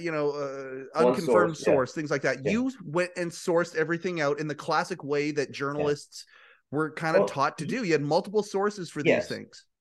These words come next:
Speaker 2: Here's, here, but, and I will repeat again, there's a, to me, there was a huge difference between my reporting for the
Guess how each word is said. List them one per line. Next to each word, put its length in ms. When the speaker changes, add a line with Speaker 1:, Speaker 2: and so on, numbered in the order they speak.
Speaker 2:
Here's, 280
here, 340
but, 140
and 120
I 80
will 300
repeat 320
again, 340
there's 240
a, 100
to 300
me, 140
there 80
was 120
a 60
huge 420
difference 560
between 320
my 100
reporting 540
for 160
the 260